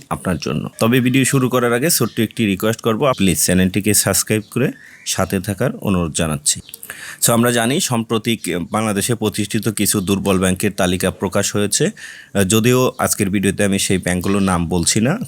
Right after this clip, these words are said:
So, আপনারা already জানেন সেই সমস্ত ব্যাংকের যে সমস্ত গ্রাহক রয়েছেন তাদের অর্থ ফেরত দেওয়ার, আহ, পরিকল্পনা গ্রহণ করেছেন ব্যাংক কর্তৃপক্ষ, অর্থাৎ বাংলাদেশ ব্যাংক কর্তৃপক্ষ এবং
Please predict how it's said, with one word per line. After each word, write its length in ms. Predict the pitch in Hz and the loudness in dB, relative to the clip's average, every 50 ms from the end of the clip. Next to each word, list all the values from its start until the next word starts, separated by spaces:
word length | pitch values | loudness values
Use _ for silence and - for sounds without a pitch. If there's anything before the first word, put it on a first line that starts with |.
| - | 0
So, 60 | - 101 | 2 2
আপনারা 300 | 95 90 - 98 101 104 | 2 2 0 0 0 0
already 500 | - - 98 92 92 95 95 98 110 98 | 0 0 2 2 2 2 2 0 -2 0
জানেন 380 | - 92 90 92 110 160 220 202 - - | 0 0 0 2 2 0 0 0 -2 0
সেই 220 | - - 135 131 | 2 4 4 4
সমস্ত 360 | 131 - 151 139 147 143 - 151 | 4 4 2 2 2 2 2 2
ব্যাংকের 460 | 127 123 113 107 - - 123 123 107 | 2 2 0 0 0 0 0 0 0
যে 120 | 101 101 | -2 -2
সমস্ত 320 | - - 107 107 - - 113 | -2 -2 -2 -4 -2 -2 -4
গ্রাহক 460 | 92 - 98 95 98 107 104 - 110 | -2 0 -2 -2 -2 -2 -6 -4 -2
রয়েছেন 380 | 107 104 101 - - 113 110 | -2 -2 -2 0 -2 -2 -2
তাদের 280 | 104 - 95 90 104 104 - - | 0 -2 -2 0 0 -4 -2 -2
অর্থ 300 | - 92 92 - - 113 | -2 -2 -2 -2 -4 -4
ফেরত 340 | 98 - - 95 98 92 73 - | -4 -2 -2 -2 -2 -2 -2 -2
দেওয়ার, 260 | 92 92 92 98 117 147 - - - - - _ | 0 0 2 0 -2 -4 -10 -16 -16 -18 -8 _
আহ, 80 | 92 92 | -4 -2
পরিকল্পনা 640 | 92 113 107 101 101 - 101 98 95 107 95 95 95 | 0 0 0 0 2 2 0 0 0 0 -2 0 -2
গ্রহণ 320 | 80 95 95 104 110 107 | 0 -2 -2 0 0 -2
করেছেন 500 | 104 - 104 101 98 - - 120 170 214 208 - - - _ _ - - - | -2 0 0 0 0 2 2 2 0 0 -2 -6 -14 -20 _ _ -12 -12 -4
ব্যাংক 220 | - 95 92 95 98 | -2 0 0 0 0
কর্তৃপক্ষ, 640 | - 104 90 - 95 - 85 76 71 - - - 69 - - | 0 -2 -2 -2 -4 -4 -4 -6 -6 -8 -8 -8 -8 -8 -6
অর্থাৎ 260 | - 92 90 107 101 90 | -6 -4 -2 -2 -2 0
বাংলাদেশ 520 | 85 98 95 95 95 92 95 107 101 82 | 0 0 2 2 2 2 0 -2 -2 0
ব্যাংক 200 | - 95 95 101 | 0 -2 -2 0
কর্তৃপক্ষ 560 | - 104 92 - 107 90 - 101 - - - | -2 -4 -4 -4 -4 -4 -4 -6 -4 -2 0
এবং 260 | 110 104 92 101 95 | 0 0 2 0 -2